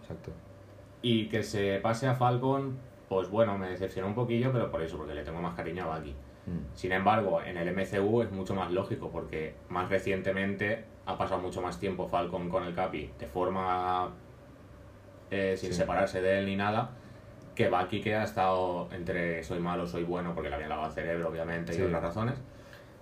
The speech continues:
Speaker 1: Y
Speaker 2: pero
Speaker 1: eso
Speaker 2: ha estado ahí y hay una mala imagen de él.
Speaker 1: Exacto, a los ojos del público es un terrorista,
Speaker 2: Claro,
Speaker 1: ¿no?
Speaker 2: a los ojos del público no, no le puedes dar el escudo de Capitán América a un terrorista, se lo tienes
Speaker 1: Además
Speaker 2: que dar al que ha estado siempre con el Capi,
Speaker 1: Claro.
Speaker 2: al que ha sido su sidekick los últimos años.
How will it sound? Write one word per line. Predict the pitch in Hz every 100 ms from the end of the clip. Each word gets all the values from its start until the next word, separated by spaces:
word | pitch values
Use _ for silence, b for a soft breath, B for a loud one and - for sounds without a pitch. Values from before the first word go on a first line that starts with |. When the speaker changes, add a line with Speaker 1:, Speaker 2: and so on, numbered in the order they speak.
| -
Speaker 1:
Y |
Speaker 2:
pero | 98
Speaker 1:
eso | 98
Speaker 2:
ha |
estado | 95 110 104
ahí | 101 113 127 120
y | 107 98 95 92
hay | 95 98
una | 104
mala | 104 98
imagen | 90 95 85
de | 78 78
él. | 80 - -
Speaker 1:
Exacto, | - -
a | 87
los | 82
ojos | 92 98
del | 95
público | 90 95 95
es | 101
un | 101
terrorista, | 87 78 87 -
Speaker 2:
Claro, | 113 113
Speaker 1:
¿no? |
Speaker 2:
a | 113
los |
ojos | 98 107
del | 104
público | 104 107
no, | 117 120
no | 107 104
le |
puedes | 95 95
dar | 92
el | 90
escudo | 87 92
de |
Capitán | 87 85 85
América | 82 80
a | 80
un |
terrorista, | - - 80 -
se | 80
lo | 107
tienes | 101 98
Speaker 1:
Además | 95
Speaker 2:
que | 95
dar | 98 104 117 - - - - - -
al | 87 82
que | 82
ha |
estado | 80 95
siempre | 90 95 95
con | 80
el | 76
Capi, | 80 87
Speaker 1:
Claro. | 82
Speaker 2:
al | 76
que | 82
ha |
sido | 90 90
su | 92
sidekick | 90 87 90 92
los | 92
últimos | 98 92 82 80
años. | 85